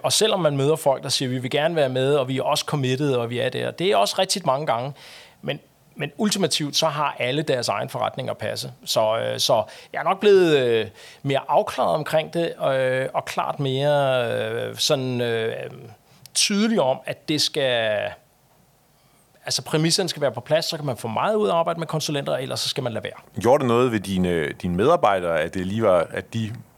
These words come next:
Speaker 2: blev nødt til at steppe op og, og, og tage nogle af de beslutninger, som ellers ville blive taget af andre?
Speaker 1: Jamen, det, det gjorde det. Øh, jeg tror, det gjorde den der... Øh,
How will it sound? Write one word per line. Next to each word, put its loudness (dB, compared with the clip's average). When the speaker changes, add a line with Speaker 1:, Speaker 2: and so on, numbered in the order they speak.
Speaker 2:
blev 2
nødt 0
til -2
at 0
steppe -4
op 2
og, 2
og, -4
og -4
tage -2
nogle 0
af -4
de -8
beslutninger, -6
som -8
ellers -4
ville -8
blive -6
taget -4
af -2
andre? -4
Speaker 1:
Jamen, -4
det, -6
det -6
gjorde 4
det. -6
Øh, 4
jeg 0
tror, 0
det -2
gjorde 4
den -2
der... 2
Øh, -4